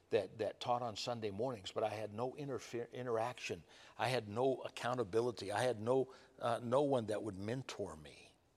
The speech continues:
And, and most of the churches, I have to be honest, that I went to, that w-, they were either denominational or they were, uh, uh, there were six degrees of separation between you ever even getting to see who the pastor,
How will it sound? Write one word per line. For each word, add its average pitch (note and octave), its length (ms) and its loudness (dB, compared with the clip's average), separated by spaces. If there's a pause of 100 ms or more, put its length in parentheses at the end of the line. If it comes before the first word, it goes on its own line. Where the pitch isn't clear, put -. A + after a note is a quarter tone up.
(1040)
And, A#2+ 240 0
and A#2 240 -2
most C#3+ 280 2
of - 60 -10
the D#3 80 -2
churches, E3+ 420 -4
I C3 100 -4
have C#3 120 -4
to C#3+ 80 -14
be B2+ 100 -4
honest, D3 280 -6
that A#2+ 80 -4
I A#2 60 2
went D3+ 260 -2
to, A2+ 240 -2 (400)
that B2+ 80 6
w-, A#2+ 180 0
they B2+ 120 2
were B2+ 120 -2
either B2 320 0
denominational B2 1040 -2
or B2 220 0
they C3 140 4
were, A#2+ 220 2 (320)
uh, B2 40 -2
uh, A#2 540 4 (260)
there B2 100 2
were A2+ 80 0
six - 300 -2
degrees B2+ 380 -2
of A2 80 -2
separation B2+ 580 0
between A#2+ 340 -6
you B2 160 2
ever A2+ 220 2
even A#2 240 -4
getting A2+ 260 -2
to G#2+ 80 -8
see D#3 220 -6
who A2+ 160 -6
the F#2+ 100 -12
pastor, G#2 480 -2